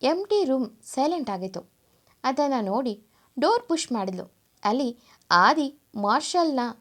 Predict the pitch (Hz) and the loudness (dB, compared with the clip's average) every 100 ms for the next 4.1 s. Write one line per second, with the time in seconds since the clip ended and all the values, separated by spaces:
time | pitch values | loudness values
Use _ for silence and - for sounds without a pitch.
0 | _ 208 240 349 269 269 214 196 262 - | _ -2 -2 0 -2 0 -4 -2 -6 -4
1 | 220 190 185 180 - _ _ _ _ _ | -6 -6 -8 -8 -10 _ _ _ _ _
2 | _ _ _ _ _ - 285 311 294 208 | _ _ _ _ _ 4 4 6 2 2
3 | 254 - 339 240 226 269 240 190 - 208 | 0 0 -2 0 0 0 0 -2 -2 -4